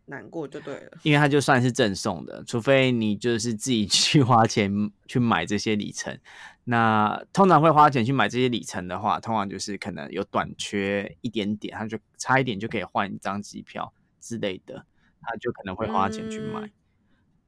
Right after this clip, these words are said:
Speaker 2: 那在英国，呃，台湾地区的话，因为台湾自己本身像华航跟长荣都有出它联名卡，那在英国也不例外，
Speaker 1: 嗯。
Speaker 2: 就是英航跟维珍也有各出他们自己的联名卡。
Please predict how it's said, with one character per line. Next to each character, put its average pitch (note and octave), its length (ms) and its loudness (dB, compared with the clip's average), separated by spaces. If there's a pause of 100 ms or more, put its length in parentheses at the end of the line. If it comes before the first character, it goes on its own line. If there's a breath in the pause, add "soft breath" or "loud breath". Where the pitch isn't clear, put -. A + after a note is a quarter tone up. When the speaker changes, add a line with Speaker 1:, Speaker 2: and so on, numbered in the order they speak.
(120)
Speaker 2:
那 C#3+ 240 0
在 D3+ 160 2
英 D#3+ 200 2
国， A2+ 220 2 (100)
呃， D#3+ 160 2
台 D#3 220 2
湾 G3 160 4
地 G3+ 160 2
区 E3 220 0
的 C#3 140 2
话， C#3+ 380 2 (380)
因 G3 80 2
为 G#3 80 6
台 D3 140 6
湾 C#3+ 160 6
自 D#3+ 140 -4
己 G#2+ 260 -2
本 F#2+ 240 -6
身 A2+ 300 -2
像 B2 220 0
华 G#2 240 6
航 G#2 240 0
跟 A#2 220 -2
长 G2+ 260 -4
荣 G2 220 -10
都 A2+ 100 -4
有 F2+ 160 -6
出 G#2 200 -10
它 G2+ 200 -6
联 - 160 -12
名 - 200 -16
卡， - 220 -12 (440 loud breath)
那 C3 140 0
在 B2+ 200 0
英 C#3 200 -2
国 F#2+ 220 -4
也 G2+ 100 -4
不 G#2+ 140 -6
例 A#2 180 -2
外， A2 280 -2
Speaker 1:
嗯。 G2+ 100 -6
Speaker 2:
就 E2+ 100 -8
是 A2+ 200 -10
英 B2 200 -4
航 G2+ 360 -4
跟 A2 480 -4 (100)
维 G2+ 180 -4
珍 G#2 440 -8
也 A#2 120 -6
有 G#2 140 -2 (100)
各 G2+ 220 -8
出 G2+ 400 -12
他 G#2+ 140 -8
们 G2+ 120 -10
自 - 140 -16
己 - 160 -18
的 - 100 -18
联 - 140 -20
名 - 180 -20
卡。 - 280 -18